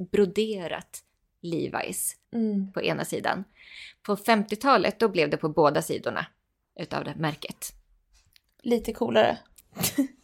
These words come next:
Speaker 1: Lite, <laughs> lite coolare, men att det ska verkligen vara tydligt att det här är Levi's.
Speaker 2: Ja.
Speaker 1: <laughs> Det kvittar liksom hur du har suttit på rumpan. Märket ska synas att det är Levi's.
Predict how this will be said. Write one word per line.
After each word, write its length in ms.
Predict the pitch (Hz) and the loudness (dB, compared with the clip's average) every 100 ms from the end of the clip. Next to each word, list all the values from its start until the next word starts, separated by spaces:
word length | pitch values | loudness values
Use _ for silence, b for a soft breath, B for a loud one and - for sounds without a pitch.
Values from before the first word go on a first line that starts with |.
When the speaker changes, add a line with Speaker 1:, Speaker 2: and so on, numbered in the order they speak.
| _ - | _ -4
Speaker 1:
Lite, 500 | 214 175 - - 302 | -2 4 6 10 12
<laughs> 0 | |
lite 340 | 302 247 - | 12 12 8
coolare, 260 | - 165 196 | 4 6 8
men 60 | |
att 220 | 262 262 220 | 6 4 -2
det 80 | |
ska 120 | 233 233 | 2 6
verkligen 240 | 214 208 185 | 6 8 8
vara 60 | - | 8
tydligt 420 | 240 165 165 175 | 8 8 8 4
att 80 | - | 6
det 60 | |
här 100 | 156 | 8
är 80 | 156 | 8
Levi's. 440 | 160 165 131 101 | 8 6 8 8
Speaker 2:
Ja. 220 | 202 220 226 | 10 10 8
Speaker 1:
<laughs> 40 | |
Det 80 | 220 | 6
kvittar 400 | 220 214 196 175 | 4 2 4 4
liksom 380 | 175 175 175 175 b | 6 4 2 0 b
hur 180 | - 226 | 6 10
du 80 | 190 | 10
har 40 | |
suttit 440 | 185 190 175 180 - | 8 4 6 2 4
på 80 | |
rumpan. 460 | 175 165 - 160 165 B B B | 4 4 4 4 4 B B B
Märket 480 | 208 202 180 208 208 | 8 8 8 4 4
ska 180 | - 247 | 2 2
synas 640 | - 208 160 170 175 - | 6 6 6 2 0 0
att 120 | 185 | 0
det 60 | 180 | 2
är 140 | 160 | 2
Levi's. 680 | 156 - - - 214 220 | 0 -4 -4 0 0 0